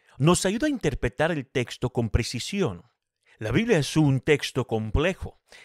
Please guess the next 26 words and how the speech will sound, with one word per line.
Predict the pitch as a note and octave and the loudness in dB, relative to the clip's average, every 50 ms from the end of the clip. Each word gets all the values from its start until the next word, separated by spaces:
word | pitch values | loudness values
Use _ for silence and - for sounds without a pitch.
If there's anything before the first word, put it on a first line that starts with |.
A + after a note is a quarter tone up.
| _ _ _ - | _ _ _ -10
y | - F2+ F#2 | -6 -4 -2
a | |
menudo | F#2 F#2+ G#2+ C3+ D3 C3+ B2 A#2 | 0 2 2 4 4 4 2 2
son | - D3+ C3+ A#2 | 2 0 0 2
posibles | - B2+ - - F3 D#3+ C#3 C#3+ C#3 A2+ | 0 0 0 0 -2 0 0 0 0 0
diferentes | A2+ C#3 C3 - C3+ C3 D#3+ F3 E3 - D#3+ - - | -2 -2 0 0 0 -2 -2 -2 -4 -6 -6 -6 -4
interpretaciones. | C#3 C3+ A#2+ - B2+ A2 - - G#2 - G#2+ F#2+ - - F3+ A#3+ A#3+ G2+ D#2 - - - _ _ _ _ _ _ _ _ _ _ _ _ _ | -4 -2 -2 0 0 0 0 -2 -4 -4 -4 -6 -4 -2 -2 -2 -2 -4 -8 -12 -16 -16 _ _ _ _ _ _ _ _ _ _ _ _ _
Sin | - - E2 D#2+ | -16 -14 -12 -12
embargo, | D#2 E2 F#2 A#2+ B2 A2 G2 G#2+ G#2+ - _ _ _ _ _ - | -6 -2 0 2 2 2 0 -2 -4 -4 _ _ _ _ _ -2
al | - D#3 D#3+ | 0 0 2
entender | D#3+ D3+ C#3+ - D#3 C3+ C3 B2+ G3 A#3+ D4 | 0 -2 -4 -4 -4 -4 -2 0 -2 -2 -2
el | D4 - | -2 -4
trasfondo | F3+ D3 B2+ - - E3 D#3 D3 C3 B2+ | -2 -2 -2 -4 -4 -4 -4 -2 -2 -2
cultural, | - - C#3+ F3 E3+ - D3 B2+ G#2+ F#2+ F#2 G#2 C3+ - _ _ _ _ _ - - - - | -2 -2 -2 -2 -2 -2 -2 -2 -2 -2 -4 -4 -8 -14 _ _ _ _ _ -20 -20 -4 2
podemos | - C3 D#3 B3+ D4 D#4 A3+ | 4 4 4 4 2 2 2
desarrollar | G3+ E3 C3 - D3+ C3 A#2+ A#2+ A2+ A2+ B2 D#3 F#3 | 2 2 2 2 0 0 2 2 2 2 0 0 0
interpretaciones | G3 F3 C#3+ - A#2+ A2 - A#2 - - A2 - - - B2+ A#2+ A#2 A#2+ C#3 F3+ - - - - _ _ - - - - | 0 0 0 0 -2 -2 -2 -4 -4 -2 -4 -4 -2 -2 -2 0 0 0 -2 -4 -6 -10 -14 -16 _ _ -20 -20 -20 -16
más | - F2+ F2+ F#2 G#2 B2 D#3 F#3+ A3 B3 - - - - - _ _ | -12 -10 -6 -2 0 2 2 0 0 -4 -6 -10 -12 -12 -14 _ _
informativas | - C#3 C#3 A#2+ - - - A2+ A2 G#2 G2 F#2+ - - - G2+ F#3+ B2 G2 F2+ - - - _ _ _ _ - - - | -4 -2 -2 -2 -2 -2 -4 -2 -2 -2 -4 -6 -6 -6 -6 -6 -6 -6 -6 -8 -10 -12 -16 _ _ _ _ -20 -12 -8
que | - C#3 | -6 -4
tengan | - - A3 B3 C#4 C4 | 0 0 0 0 2 0
en | A3+ E3 | 0 0
cuenta | C#3 - - F3 F3 E3+ - E3 | -2 -4 -4 -4 -4 -2 -2 -4
el | C#3+ - | -4 -2
contexto | - C3 A#2 G#2+ - - C#3+ - - - - C#3 C3 | -4 -4 -4 -4 -4 -6 -6 -6 -6 -4 -2 -2 -2
histórico | A2+ - - - - A3+ A3+ G#3+ C#3+ A#2 - - - - - | -2 -4 -8 -6 -2 0 0 0 0 -2 -8 -14 -20 -20 -20